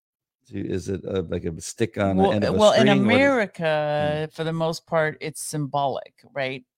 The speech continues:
Speaker 2: It's in Iran that it, and in Iraq that it, they do it till they draw blood.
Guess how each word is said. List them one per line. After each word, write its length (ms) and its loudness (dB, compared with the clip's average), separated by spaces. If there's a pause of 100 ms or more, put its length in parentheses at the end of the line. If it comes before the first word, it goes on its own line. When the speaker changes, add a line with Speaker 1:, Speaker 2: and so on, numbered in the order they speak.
(140)
Speaker 2:
It's 200 -14
in 120 -6
Iran 640 0
that 160 -2
it, 160 -6 (320)
and 260 -4
in 300 -4
Iraq 500 0
that 200 -4
it, 180 -8 (380)
they 260 -6 (240)
do 160 -4
it 140 -6
till 140 -8
they 140 -8
draw 260 -6
blood. 320 -8